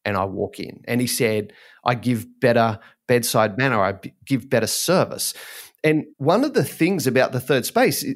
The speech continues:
that piece of how am I showing up? Am I showing up with judgment? Am I showing up and I've already played the tape forward where I go, "Oh, they'll probably say this and then they'll do that." And we've already created this bad interaction.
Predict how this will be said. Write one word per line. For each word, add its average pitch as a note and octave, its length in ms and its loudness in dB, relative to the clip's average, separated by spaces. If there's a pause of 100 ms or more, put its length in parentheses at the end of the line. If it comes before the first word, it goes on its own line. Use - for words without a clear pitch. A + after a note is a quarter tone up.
that F#3+ 240 2
piece C#4 240 0
of F#3+ 80 -6
how D#3+ 220 2
am E3+ 100 0
I C3 60 2
showing A2+ 420 -2
up? A#2 240 0
Am F#3+ 120 0
I C#4+ 60 2
showing C3+ 380 0
up A#2+ 120 -2
with A#2+ 160 -6
judgment? A2+ 540 -4 (380)
Am A#3+ 120 2
I D#4 60 2
showing D#3+ 400 0
up B2+ 320 0 (160)
and C#3 140 4
I've A#2+ 160 2
already C3 640 2 (260)
played C3 340 2
the B2 60 -2
tape A#2 320 -2
forward A2+ 560 0
where A2 280 4
I G#2+ 140 4
go, G#2 340 2
"Oh, B2 280 4
they'll G#2+ 180 2
probably A2+ 260 -2
say G#2 200 0
this C#3 280 0
and A2+ 100 0
then G#2 140 -4
they'll G2+ 140 0
do G#2 200 -4
that." A2+ 260 0
And A#2 120 0
we've B2 180 0
already D3 300 4
created A2+ 640 0
this A2 180 -6 (200)
bad G2+ 480 0
interaction. - 960 -6